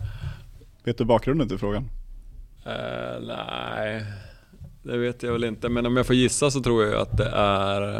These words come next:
Speaker 2: att jag kanske har sagt någon gång att de var bara två jobb att göra. Offside och icing, eller?
Speaker 1: Offside och släppa pucken.
Speaker 2: Offside och släppa pucken.
Speaker 1: Ja. Ingen är här för att titta på er.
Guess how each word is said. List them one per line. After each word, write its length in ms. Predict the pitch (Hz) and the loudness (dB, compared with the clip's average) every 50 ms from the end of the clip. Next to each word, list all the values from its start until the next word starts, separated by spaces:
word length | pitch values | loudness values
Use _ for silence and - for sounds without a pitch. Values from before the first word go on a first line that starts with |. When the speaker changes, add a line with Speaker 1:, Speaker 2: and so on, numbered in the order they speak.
| 107 110 - - - - - | -4 -6 -8 -12 -18 -14 -8
Speaker 2:
att 80 | 107 | -4
jag 100 | 110 107 | -4 -2
kanske 180 | 104 107 101 104 | -2 -2 -2 0
har 60 | 101 | 0
sagt 340 | - - 113 117 - - - | 0 2 2 2 0 0 -4
någon 120 | 110 104 101 | -4 -2 0
gång 180 | 98 98 101 101 | 0 0 0 -2
att 80 | 101 | -4
de 100 | - 101 | -2 0
var 100 | 101 98 | 2 2
bara 160 | 101 98 98 98 | 4 4 2 0
två 300 | - - 107 101 98 98 | 0 0 2 4 4 4
jobb 200 | 98 98 98 104 | 4 2 2 0
att 80 | 101 | 0
göra. 360 | 98 98 104 107 110 104 101 90 85 - - - - - - | 0 0 0 0 -2 -2 -4 -8 -12 -16 -20 -20 -20 -20 -14
Offside 440 | - 104 101 - - 113 110 107 104 | -10 -10 -8 -6 -4 -2 0 0 2
och 140 | 104 104 107 | 2 0 0
icing, 240 | 104 - - - | 0 -2 -6 -6
eller? 260 | 98 101 107 107 104 92 90 - - _ - _ _ _ _ - - - | -6 -6 -6 -6 -8 -10 -12 -16 -20 _ -20 _ _ _ _ -20 -16 -10
Speaker 1:
Offside 360 | - 127 - - 135 135 127 | -10 -8 -2 0 0 0 0
och 60 | 113 | -2
släppa 240 | - - 113 - 117 | -2 -4 -4 -4 -4
pucken. 400 | - - 127 123 - - 151 - - - | -6 -6 -6 -8 -6 -8 -8 -8 -6 -8
Speaker 2:
Offside 220 | 113 - - 127 127 | -8 -6 -4 -2 -2
och 60 | 127 | -2
släppa 360 | - - - 117 - - 139 | -2 -4 -6 -8 -2 -2 -2
pucken. 440 | - - - - - 107 - 120 113 - | -2 0 -4 -4 -4 -4 -6 -6 -8 -6
Speaker 1:
Ja. 200 | 110 120 120 110 - - 127 - - - - 101 - - - | -4 -4 -4 -4 -4 -6 -8 -8 -8 -10 -12 -12 -12 -10 -6
Ingen 260 | 131 123 123 120 120 | -4 -2 -2 -2 -4
är 40 | 120 | -4
här 160 | 107 110 110 | -4 -6 -6
för 100 | - 120 | -4 -4
att 80 | - 160 | -4 -2
titta 280 | - - - - 117 | -4 -4 -2 -4 -4
på 120 | - 117 120 | -4 -4 0
er. 140 | 160 139 | 0 0